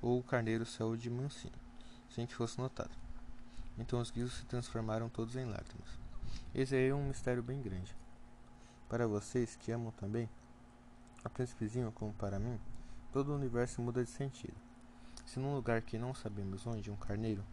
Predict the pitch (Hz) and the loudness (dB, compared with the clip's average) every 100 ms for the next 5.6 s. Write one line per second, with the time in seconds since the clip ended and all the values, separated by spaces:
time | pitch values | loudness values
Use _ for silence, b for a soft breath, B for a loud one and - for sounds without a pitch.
0 | - - - 127 139 - 113 - 127 131 | -4 -4 -2 0 0 0 0 2 2 0
1 | 135 - - - - 117 123 127 120 123 | -2 -8 -10 -8 0 2 4 2 0 0
2 | 131 107 85 - - - - - - - | 0 0 -4 -4 -8 -8 -6 -4 -4 -4
3 | - - - - B B B - - 131 | -2 -2 -2 -4 B B B -2 2 4
4 | 151 151 - - - 143 - 113 104 - | 4 0 -6 -8 -4 -4 0 0 0 -4
5 | - 127 117 110 - | 0 2 4 0 -2